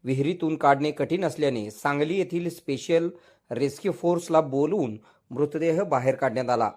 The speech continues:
रामा गावडे हे नेहमीप्रमाणे विहिरीवर पोहण्यासाठी जातात, ते घरी परत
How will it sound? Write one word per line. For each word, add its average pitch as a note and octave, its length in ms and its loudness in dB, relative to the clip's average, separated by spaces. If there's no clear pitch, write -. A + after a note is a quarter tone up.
रामा A#2+ 340 2
गावडे D3 380 2
हे D3 180 0
नेहमीप्रमाणे D3 760 -2
विहिरीवर C#3+ 480 0
पोहण्यासाठी D3 720 -2
जातात, A#2 320 0
ते D#3+ 100 4
घरी C3+ 320 0
परत D#3 280 0